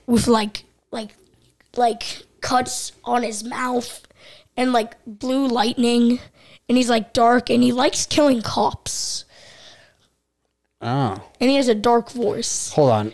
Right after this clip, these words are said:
Speaker 1: Like Venom.
Speaker 2: Wait, you wanna be this guy?
Speaker 1: No.
Speaker 2: Oof.
Speaker 1: I don't.
Speaker 2: Oh, okay, okay, good.
Speaker 1: I'm just saying he's cool. So,
Speaker 2: Hmm.
Speaker 1: if you had to pick a D C character, who'd it be?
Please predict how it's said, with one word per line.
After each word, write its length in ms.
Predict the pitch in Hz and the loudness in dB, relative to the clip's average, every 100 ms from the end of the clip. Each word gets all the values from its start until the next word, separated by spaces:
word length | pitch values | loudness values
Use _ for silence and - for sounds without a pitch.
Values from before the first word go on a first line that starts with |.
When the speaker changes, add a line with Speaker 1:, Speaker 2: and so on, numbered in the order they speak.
| - | -2
Speaker 1:
Like 180 | 247 233 | 0 2
Venom. 400 | 208 226 220 196 | 2 2 2 2
Speaker 2:
Wait, 80 | 135 | 2
you 120 | 135 | 4
wanna 160 | 143 139 | 4 2
be 100 | 110 | 2
this 220 | 123 - | 2 2
guy? 300 | 185 196 220 - - - _ _ | 4 4 2 -6 -20 -20 _ _
Speaker 1:
No. 540 | - 82 64 58 - - _ _ _ _ - | 2 4 4 0 -2 -12 _ _ _ _ -14
Speaker 2:
Oof. 120 | 113 - - - _ _ _ _ _ _ _ _ _ _ _ - | -12 -12 -18 -20 _ _ _ _ _ _ _ _ _ _ _ -2
Speaker 1:
I 140 | 240 | 0
don't. 300 | 214 107 - 139 | 0 -2 -4 0
Speaker 2:
Oh, 200 | 120 107 | 2 2
okay, 200 | 104 95 | -2 -8
okay, 220 | 87 95 | -8 -12
good. 180 | 92 - - - - | -12 -14 -16 -6 0
Speaker 1:
I'm 140 | 302 | 2
just 200 | 480 - | 2 0
saying 200 | 339 311 | 0 2
he's 160 | 277 - | 0 -2
cool. 460 | - 277 226 208 - - - _ _ _ _ _ _ _ _ _ _ - | -2 0 0 -4 -14 -20 -20 _ _ _ _ _ _ _ _ _ _ -8
So, 280 | 233 339 302 | 0 2 2
Speaker 2:
Hmm. 80 | 302 | 0
Speaker 1:
if 120 | 320 | 2
you 100 | 339 | 4
had 80 | 311 | 4
to 80 | 302 | 2
pick 220 | 302 - | 0 0
a 60 | |
D 240 | 226 240 214 | -4 -6 -6
C 280 | - 277 254 | -4 -4 -4
character, 380 | - - 226 | -8 -12 -18
who'd 200 | - - | -18 -8
it 120 | - - | -8 -6
be? 280 | - - | -10 -14